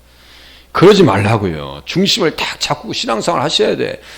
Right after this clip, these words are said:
이 말씀도 감당 못해. 제가 말씀 보면서 막 어떤 데 숨이 넘어갈 정도로 이게 도대체 말씀의 의미가 막 이렇게 막,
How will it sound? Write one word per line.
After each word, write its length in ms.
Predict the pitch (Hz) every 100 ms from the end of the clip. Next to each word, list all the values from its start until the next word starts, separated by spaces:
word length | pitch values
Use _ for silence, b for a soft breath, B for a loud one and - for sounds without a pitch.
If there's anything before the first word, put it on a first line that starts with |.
| B
이 180 | 180 226
말씀도 480 | 131 196 - 220 214
감당 380 | 151 202 190
못해. 260 | 139 170 151
제가 160 | - 196
말씀 340 | 139 185 233
보면서 400 | 151 196 180 160
막 120 | 127
어떤 320 | 92 165 208
데 100 | 156
숨이 400 | 110 - 302 285
넘어갈 340 | 156 180 208 208
정도로 540 | 185 139 156 196 101 B B B B B _
이게 440 | 120 147 156 117
도대체 440 | - - - - 131
말씀의 440 | 101 147 - 175
의미가 420 | 123 165 190 160
막 220 | - - -
이렇게 320 | 143 196 -
막, 380 | 214 165 107 -